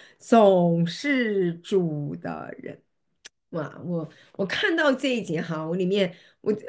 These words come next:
我读的时候，我里面就有一个极大的感动。就是今天我们不管在任何的一个情况下，我有一个极大的确据，我的生命、我的好坏、我的祝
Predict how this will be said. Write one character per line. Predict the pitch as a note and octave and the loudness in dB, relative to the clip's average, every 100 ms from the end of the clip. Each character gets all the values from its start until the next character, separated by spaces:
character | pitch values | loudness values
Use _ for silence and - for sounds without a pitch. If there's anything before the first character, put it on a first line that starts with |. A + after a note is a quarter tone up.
| - | 0
我 | A#3+ | 2
读 | - B3 | 4 4
的 | E4+ B4 | 8 8
时 | - | 6
候， | C4+ A3+ | 2 2
我 | A3 | 2
里 | A#3 F#3+ | 2 0
面 | G3 F#3 F3 - - | -2 -2 -4 -14 0
就 | C4+ A3 | 8 8
有 | E3 | 8
一 | |
个 | D#3 | 2
极 | F#3 E3 | -4 -4
大 | E3 D#3+ | -6 -6
的 | D3 | -8
感 | - - | -12 -16
动。 | - - _ _ _ - | -18 -20 _ _ _ -4
就 | G4 | 0
是 | F#4+ | 2
今 | G4 G#4 | 4 4
天 | G4+ A4+ G#4 D4+ | 6 6 6 8
我 | A#3 F#3+ | 6 6
们 | E3+ F3 A3 | 2 0 -4
不 | - G#4 | -4 -2
管 | - C#4 G3 F#3+ | 2 4 4 0
在 | G#3+ | 0
任 | A#3+ F4 G#4 | 2 2 2
何 | B3+ G3+ | 2 0
的 | G3 F#3+ | 0 -2
一 | F3+ F#3 | -4 -2
个 | A#3+ | -2
情 | G#3 - F3 | -2 -6 -8
况 | G#3 F#3+ | -6 -4
下， | F3+ F3 - - | -6 -8 -14 2
我 | C#4+ | 6
有 | F#4+ D4 G3 | 8 8 6
一 | G3 A3+ | 2 -4
个 | E4+ | -4
极 | - - A3 G#3+ C4+ - | -4 -4 -2 -2 -4 0
大 | A4+ G4 A#3 | 2 2 -2
的 | G3 G3 | -2 -2
确 | - - G#4+ A3 | 0 4 4 4
据， | D#4+ - - - - | -4 -6 -8 -20 -4
我 | C#4 | 0
的 | C#4 E4+ | 2 2
生 | D#4+ - A#4+ A#4+ A#4+ | 0 4 6 6 6
命、 | A4+ D4 | 6 6
我 | B3 | 4
的 | A#3+ | 4
好 | E4 - C4+ A3 - | 2 2 2 2 2
坏、 | G4+ F4 C4+ | 2 4 4
我 | A#3 | 2
的 | A#3+ | 0
祝 | B3+ - | -4 0